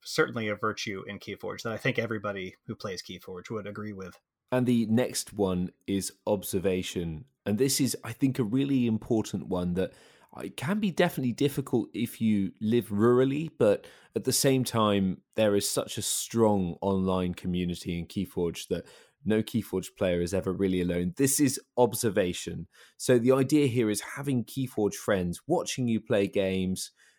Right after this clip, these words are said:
Speaker 2: talking with you about the deck, and maybe finding different things about it that you hadn't considered.
Speaker 1: Yes.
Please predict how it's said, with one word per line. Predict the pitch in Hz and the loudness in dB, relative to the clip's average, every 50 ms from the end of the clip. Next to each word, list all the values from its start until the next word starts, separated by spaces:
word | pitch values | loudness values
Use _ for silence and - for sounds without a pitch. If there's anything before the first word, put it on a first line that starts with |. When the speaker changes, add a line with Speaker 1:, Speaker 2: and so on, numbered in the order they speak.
| _ _ - | _ _ -6
Speaker 2:
talking | - - 175 156 - - 139 131 120 110 | -2 0 0 0 0 0 -2 0 2 2
with | 117 117 104 110 | 2 0 2 2
you | 110 101 95 | 2 2 2
about | 87 - 117 131 120 82 - | 2 0 -2 -2 -2 -4 -4
the | - 92 | -6 -6
deck, | - - 87 76 - - - - - | -4 -4 -4 -4 -6 -10 -10 -4 -2
and | 110 110 | 0 2
maybe | 113 131 151 147 143 | 2 2 0 0 -4
finding | 131 - - 123 123 123 120 117 104 98 | -4 -2 -2 0 0 0 0 0 -2 -2
different | - 127 127 - - 98 - - | -2 -4 -4 -4 -6 -8 -6 -2
things | 120 113 107 92 - | -2 0 0 -2 -4
about | - 98 101 92 92 80 | -6 -6 -4 -4 -4 -4
it | 64 64 | -6 -6
that | 90 87 | -6 -4
you | 101 98 107 117 - - - - | -2 0 -2 -2 -4 -6 -12 -10
hadn't | 135 135 139 127 101 - - | -10 -8 -6 -4 -6 -6 -6
considered. | - - - - - - 135 120 - - - - - - _ _ _ _ - | -10 -10 -8 -6 -4 -2 -2 -2 -2 -6 -10 -10 -14 -18 _ _ _ _ -2
Speaker 1:
Yes. | 127 143 127 - - - - - - | 0 0 0 0 0 -2 -2 -4 -6